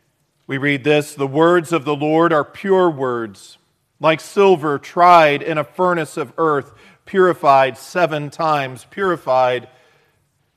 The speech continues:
in perfection, completion.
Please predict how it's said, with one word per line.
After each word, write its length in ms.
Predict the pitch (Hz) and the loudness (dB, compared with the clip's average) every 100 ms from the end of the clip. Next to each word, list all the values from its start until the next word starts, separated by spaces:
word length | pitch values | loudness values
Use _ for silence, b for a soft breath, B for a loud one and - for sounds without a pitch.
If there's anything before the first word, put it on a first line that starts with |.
| _ | _
in 160 | - 113 | -20 -20
perfection, 720 | - - 107 95 - 90 76 _ _ _ _ _ _ _ _ _ _ _ _ _ _ | -20 -12 -12 -12 -16 -20 -20 _ _ _ _ _ _ _ _ _ _ _ _ _ _
completion. 600 | 104 - 120 117 - | -20 -18 -18 -18 -20